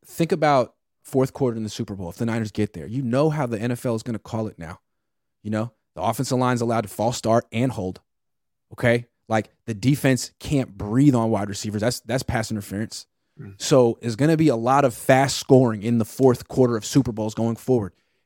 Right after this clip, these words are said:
Speaker 1: And if you can't score quickly, you're gonna lose.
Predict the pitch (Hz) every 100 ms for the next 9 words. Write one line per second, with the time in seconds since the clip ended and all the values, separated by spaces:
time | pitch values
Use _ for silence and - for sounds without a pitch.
0 | _ 131 120 113 110 95 120 160 147 151
1 | 131 - 139 180 147 131 170 170 170 135
2 | 160 151 110 117 90 -